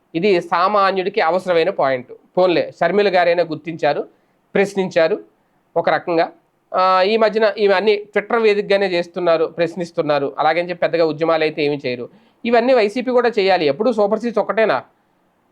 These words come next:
ఎందుకు ధరలు పెరుగుతున్నాయి, పెట్రోల్ రేటు మీరెందుకు తగ్గించట్లేదని ప్రశ్నించాలి కదా. ప్రశ్నిస్తే అప్పుడు మీరెందుకు తగ్గించలేదు అని అడుగుతారు కాబట్టి వాళ్ళు మాట్లాడట్లేదేమో. ఏదేమైనా రాష్ట్రంలో ప్రస్తుతం పెట్రోల్ ధర నూట తొమ్మిది రూపాయలు ఉంది,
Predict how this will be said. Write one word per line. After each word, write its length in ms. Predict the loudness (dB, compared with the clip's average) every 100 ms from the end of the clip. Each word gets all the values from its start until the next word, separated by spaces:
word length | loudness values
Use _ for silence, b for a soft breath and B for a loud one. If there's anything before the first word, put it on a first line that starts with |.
| _ -4
ఎందుకు 260 | 0 2 2
ధరలు 260 | 2 2
పెరుగుతున్నాయి, 520 | 0 -2 -2 -2 0
పెట్రోల్ 360 | 0 -2 0 0
రేటు 140 | 0
మీరెందుకు 380 | 0 0 0 0
తగ్గించట్లేదని 680 | -2 -2 -4 -4 0 0 2
ప్రశ్నించాలి 540 | 0 0 0 2 2
కదా. 240 | 0 0 -2 b b 0
ప్రశ్నిస్తే 680 | 0 0 -2 2 2 0 b -4
అప్పుడు 220 | -2 0
మీరెందుకు 380 | 2 4 4 2
తగ్గించలేదు 560 | 0 -2 -2 2 2 2
అని 180 | 2 2
అడుగుతారు 360 | 0 0 2
కాబట్టి 260 | 2 2 2
వాళ్ళు 160 | 2
మాట్లాడట్లేదేమో. 920 | 2 0 0 -2 -2 -2 0 0 0 -4 -12 B 2
ఏదేమైనా 460 | 4 4 2 2
రాష్ట్రంలో 520 | 2 0 -2 -2 0
ప్రస్తుతం 360 | 0 -2 -2 -2
పెట్రోల్ 340 | -2 0 0
ధర 160 | 2 0
నూట 300 | 2 0 2
తొమ్మిది 360 | 0 0 0 0
రూపాయలు 300 | 2 2 2
ఉంది, 300 | 0 -2